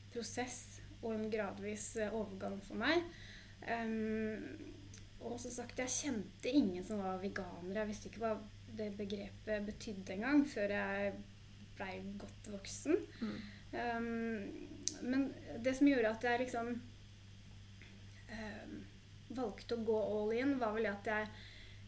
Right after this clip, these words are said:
Speaker 1: eh, jeg jeg hadde ikke lyst til å gå på kompromiss med mine egne, eh, følelser og holdninger.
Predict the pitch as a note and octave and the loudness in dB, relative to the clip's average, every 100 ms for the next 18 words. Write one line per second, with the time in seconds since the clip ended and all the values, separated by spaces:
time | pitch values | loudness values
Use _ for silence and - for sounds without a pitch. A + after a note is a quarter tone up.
0 | - - G#3 G3+ - A#3 A3+ - - - | -12 -8 -6 -6 -8 -8 -8 -8 -10 -10
1 | - - - B3 A#3 A3 A3 G#3 - - | -14 -14 -8 -4 -2 -2 -2 -2 -4 -2
2 | A3 A3 A3 G#3+ G#3+ G#3+ G#3 G#3 G3 A3 | 0 2 4 4 2 -2 -2 -4 -4 -8
3 | G#3 G#3 A3+ A3 G3 - - - - - | -4 -2 0 0 -2 -4 -8 -10 -14 -14
4 | - A3+ G#3 G#3 G#3 G3+ G#3+ G3 G3 G#3 | -6 -2 2 2 2 -2 -2 -4 -6 -6
5 | G#3+ - - - - A#3 G#3 G#3 G3+ G#3 | -6 -8 -14 -14 -12 -8 -6 -6 -6 -6
6 | - - - - - - C#4 G3+ - - | -12 -14 -14 -14 -14 4 6 6 2 -2
7 | A#3 A#3 - A#3 A3+ A3+ A3 - - - | -2 -2 0 2 2 0 -4 -12 -16 -14
8 | - C4+ F#3+ G3 A3+ B3 | -2 -2 2 2 2 0